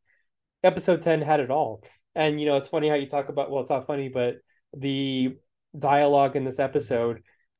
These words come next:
I feel like episode ten also did not have the most profane dialogue, uh, or the grossest insults, but maybe the most stinging,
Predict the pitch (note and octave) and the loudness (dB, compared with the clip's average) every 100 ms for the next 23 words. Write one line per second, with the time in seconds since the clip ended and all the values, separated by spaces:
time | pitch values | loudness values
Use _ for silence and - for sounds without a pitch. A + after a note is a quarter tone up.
0 | _ - D#3 A3 F#3+ F3+ F3 F3+ D3+ D#3+ | _ -4 2 2 2 0 0 -2 -2 0
1 | D#3+ E3 D3+ D#3 E3+ D3+ D3 C#3 C#3 C3+ | -2 2 4 4 4 2 2 4 2 2
2 | C#3+ C3+ C#3 C3+ B2+ B2 - - _ _ | -2 -2 -2 0 0 0 -6 -10 _ _
3 | _ _ _ _ _ _ - D3+ C3 - | _ _ _ _ _ _ 0 0 2 4
4 | D3 C#3+ D3 D#3 D#3+ - _ _ _ _ | 6 6 2 -2 -6 -12 _ _ _ _
5 | - D3+ E3 D#3+ D#3+ D#3 D#3 D#3+ D#3+ - | 2 4 6 6 6 6 4 2 -6 -14
6 | _ _ C#3 B2+ B2 - C3 B2 B2+ C3+ | _ _ 0 4 2 2 0 -2 -4 0
7 | C3+ C#3 D3 C#3+ D#3 C#3+ C#3+ D#3+ E3 - | 2 2 0 -2 -2 -2 2 2 0 -2
8 | C3 C3+ C#3+ C3+ C3+ B2+ - - C#3 D3 | -4 -2 -2 0 0 0 -4 0 0 2
9 | D#3+ F3 | 0 -2